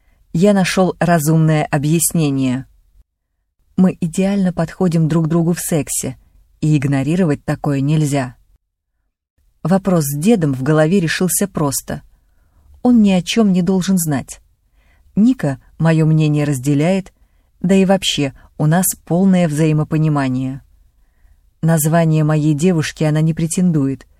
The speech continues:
По поводу родственников объяснять ей ничего не нужно. Сама соображает, что наш сводный трах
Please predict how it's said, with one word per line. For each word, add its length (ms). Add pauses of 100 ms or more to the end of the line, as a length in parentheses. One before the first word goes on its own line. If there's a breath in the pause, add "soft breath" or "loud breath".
(280 soft breath)
По 100
поводу 380
родственников 640 (200 soft breath)
объяснять 680
ей 60
ничего 400
не 160
нужно. 460 (400)
Сама 400
соображает, 800 (480)
что 240
наш 220
сводный 420
трах 320